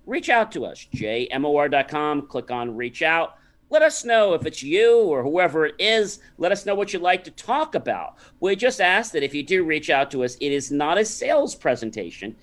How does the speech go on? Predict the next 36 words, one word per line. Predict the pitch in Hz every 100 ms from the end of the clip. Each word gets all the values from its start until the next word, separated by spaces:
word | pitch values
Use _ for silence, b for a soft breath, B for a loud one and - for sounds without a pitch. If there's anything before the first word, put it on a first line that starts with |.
| b b -
Um, | 135 131 135 131 135
there's | 143 151
gonna | 160 156
be | 139 147
a |
pre-vetting | - - 196 156 165 160 156
interview | 151 156 135 135 151
of | 147
about | 127 117 -
fifteen | 139 - 143
to |
twenty | 139 135 123
minutes | 123 156 -
to | 139
make | 131 127
sure | - 131
that | 135 -
this | 117 117
is | 113
something | 113 113 - 117
valid. | 107 90 101 233 - - b b -
And | 139 147 151 156
again, | 170 156 165
as | 175 160
long | 151 160 156
as | -
it's | 143 139
something | - 156 147 139
that | 120
has | - 147 135
value, | 120 143 147 175 190 190 185
it's | 139 -
in | 156
the | 143
tech | - - 143 -
space. | - 160 185 202